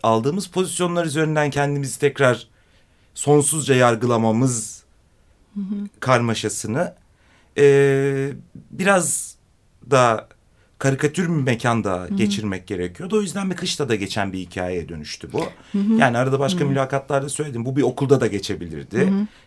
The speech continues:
Speaker 1: Bu bir akıl hastanesinde de geçebilirdi. Bu herhangi bir,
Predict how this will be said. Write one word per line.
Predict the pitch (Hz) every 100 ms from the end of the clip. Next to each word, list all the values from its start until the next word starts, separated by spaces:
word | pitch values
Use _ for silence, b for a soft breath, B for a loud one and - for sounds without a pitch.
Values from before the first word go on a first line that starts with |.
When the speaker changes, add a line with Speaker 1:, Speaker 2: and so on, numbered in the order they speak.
| -
Speaker 1:
Bu | 123
bir |
akıl | 110 127 139
hastanesinde | 120 113 101 95 - 90
de |
geçebilirdi. | 85 85 87 69 76 147 147
Bu | 143
herhangi | 143 151 151 143
bir, | 143 131